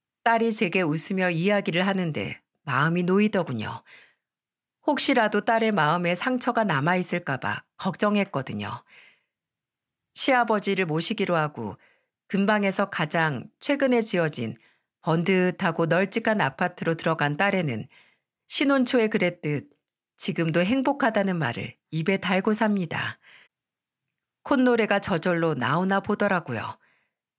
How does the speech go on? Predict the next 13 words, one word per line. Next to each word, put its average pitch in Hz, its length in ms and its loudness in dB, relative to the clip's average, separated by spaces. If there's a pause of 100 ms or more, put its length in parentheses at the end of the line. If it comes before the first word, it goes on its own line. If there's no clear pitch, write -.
(540)
출산한 247 540 2
지 208 100 0
얼마 170 320 2
되지도 196 420 -2
않은 165 280 0
애가 131 320 -4 (580)
둘째도 220 420 2
낳을 185 320 2
거라며 147 600 -2 (200)
계획에 175 400 0
한창 233 440 0
들떴을 202 560 -2
정도로요. 170 680 -2